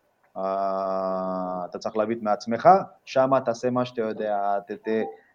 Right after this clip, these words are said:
תעשה דברים ב-, בצורה הכי טובה, ואני, לשמחתי, בורכתי, באמת בורכתי להבקיע את ארבעת השערים, זה,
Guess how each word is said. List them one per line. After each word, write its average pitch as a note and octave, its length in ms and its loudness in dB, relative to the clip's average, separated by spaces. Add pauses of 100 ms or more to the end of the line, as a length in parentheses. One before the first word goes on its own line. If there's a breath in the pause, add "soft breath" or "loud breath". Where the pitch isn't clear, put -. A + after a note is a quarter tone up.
(160)
תעשה G#2 240 -4
דברים A#2+ 380 2
ב-, A#2 60 2
בצורה A2+ 460 2
הכי A2 200 -2
טובה, F#3 320 0 (140)
ואני, G#2+ 1040 -6 (100)
לשמחתי, A#2+ 600 0
בורכתי, C#3+ 540 6
באמת A2 300 -6
בורכתי B2 400 2
להבקיע A#2 280 0
את A#2 80 -6
ארבעת A2 280 -2
השערים, A2 520 -4
זה, G2 60 -20